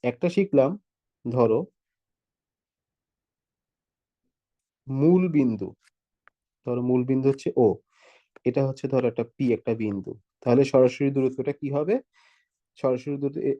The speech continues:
R যদি হয়, এটা যদি Y হয়, এটা যদি X হয়, তাহলে কি হবে? R সমান কি হবে? root over এক্স স্কয়ার প্লাস ওয়াই স্কয়ার। এটা হচ্ছে মেইন কথা, মূল বিন্দু থেকে সরাসরি দূরত্ব।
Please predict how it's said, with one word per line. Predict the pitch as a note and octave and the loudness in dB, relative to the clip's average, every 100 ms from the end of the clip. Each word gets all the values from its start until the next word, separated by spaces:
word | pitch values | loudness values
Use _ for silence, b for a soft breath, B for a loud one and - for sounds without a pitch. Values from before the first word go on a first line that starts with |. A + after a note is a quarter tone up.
| A#2 | -2
R | A#2 A#2 | -2 -2
যদি | A#2+ B2 | -6 -4
হয়, | B2 D3 F3 | -2 -2 -2
এটা | C#3+ B2+ | -4 -8
যদি | - A#2+ A#2 | -6 -2 0
Y | A2+ A2+ | 0 -2
হয়, | C#3 | -4
এটা | C3 A#2+ | -4 -6
যদি | B2+ A#2 | 0 0
X | A2+ - | -2 -6
হয়, | F#3+ B3+ - | -4 -4 -8
তাহলে | C3 C3 | -8 -6
কি | C3+ B2+ | -4 0
হবে? | C3+ C#3+ E3 A#2 | 0 2 2 2
R | A2 | -2
সমান | - C3+ D3 | -4 -4 -4
কি | C#3 B2+ | -4 -4
হবে? | D3 E3 | -2 0
root | B2 B2+ | 0 0
over | B2+ D#3 G3 - | 0 0 -2 -6
এক্স | B2 _ C#3 | -12 _ -20
স্কয়ার | - - C#3+ E3 | -8 2 4 4
প্লাস | - A#2 D3 - - | 2 4 4 0 -4
ওয়াই | A2 G#2 F#2+ | -2 -2 -6
স্কয়ার। | - A#2+ G#2+ - b b _ - | -8 -6 -6 -10 b b _ -4
এটা | B2 B2+ | -2 0
হচ্ছে | B2+ G3+ D3 | 0 0 4
মেইন | B2 B2+ C3 | 6 4 4
কথা, | B2 G#2 G#2+ | 2 0 0
মূল | B2+ C3 | 2 4
বিন্দু | C3+ B2+ B2 | 2 2 2
থেকে | D3 C#3+ | 0 0
সরাসরি | B2+ A#2+ B2+ A#2+ | 0 0 0 -2
দূরত্ব। | A#2 G#2+ _ | -2 -6 _